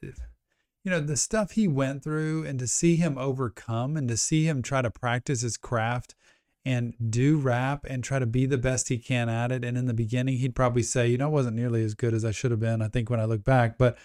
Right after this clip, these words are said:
was doing the best I could." And he kept working to be better. And so I'm inspired by people who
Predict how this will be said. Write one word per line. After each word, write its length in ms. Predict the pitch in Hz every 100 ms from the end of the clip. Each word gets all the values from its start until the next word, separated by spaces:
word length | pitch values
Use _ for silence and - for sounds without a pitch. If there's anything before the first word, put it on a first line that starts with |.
| - _
was 80 | 127
doing 160 | 160 170
the 80 |
best 260 | 139 143 -
I 60 | 120
could." 420 | - 165 147 113 _ _ _ -
And 120 | 139
he 120 | 175
kept 300 | 180 202 185
working 640 | 143 117 151 170 175 196
to 100 | 175
be 160 | 156 139
better. 400 | 107 131 139 120
And 100 | 113
so 120 | 127 -
I'm 140 | 196
inspired 500 | 233 - - 160 151
by 120 | 127
people 360 | 117 131 131 123
who 380 | 123 127 120